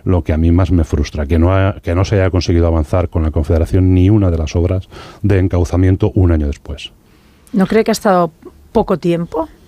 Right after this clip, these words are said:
Speaker 2: Gan Pampols, que podría haber, eh, terminado toda la reconstrucción?
Speaker 1: Yo creo que su carácter militar y, y en ese sentido, eh, muy esquemático, dijo claramente cuál era su objetivo, que era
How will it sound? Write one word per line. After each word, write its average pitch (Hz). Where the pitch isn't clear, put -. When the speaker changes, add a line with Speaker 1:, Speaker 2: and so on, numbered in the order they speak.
Speaker 2:
Gan 170
Pampols, 165
que 175
podría 175
haber, 185
eh, 165
terminado 180
toda 165
la 156
reconstrucción? 160
Speaker 1:
Yo 110
creo 135
que 123
su 98
carácter 117
militar 113
y, 101
y 87
en 92
ese 92
sentido, 92
eh, 90
muy 90
esquemático, 104
dijo 107
claramente 90
cuál 87
era 82
su -
objetivo, 123
que 78
era 76